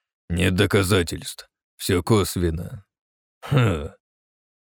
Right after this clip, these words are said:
Ну ничего, я эту старую мразь и весь его древний клан к ногтю прижму. Видимо, Фумаю забыл, кто император в стране. Так я ему напомню. Теперь знаю, где копать.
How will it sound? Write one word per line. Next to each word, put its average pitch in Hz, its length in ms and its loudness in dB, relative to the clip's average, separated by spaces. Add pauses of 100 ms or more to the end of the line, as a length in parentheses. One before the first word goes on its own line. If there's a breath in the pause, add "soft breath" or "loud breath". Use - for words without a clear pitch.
(120)
Ну 131 280 6
ничего, 113 720 2 (300)
я 147 340 6
эту 120 180 2
старую 120 440 6
мразь 127 500 4
и 98 60 2
весь 98 220 2
его 107 120 2
древний 104 560 2
клан 107 400 2
к - 200 -2
ногтю 113 440 2
прижму. 85 580 -2 (640)
Видимо, 104 500 4
Фумаю 113 480 4
забыл, 110 520 4
кто 95 240 4
император 98 540 4
в 80 80 -6
стране. 82 540 -2 (440)
Так 92 240 0
я 127 240 6
ему 123 220 6
напомню. 92 640 2 (460)
Теперь 85 320 -2
знаю, 90 440 2
где 87 160 0
копать. - 480 -6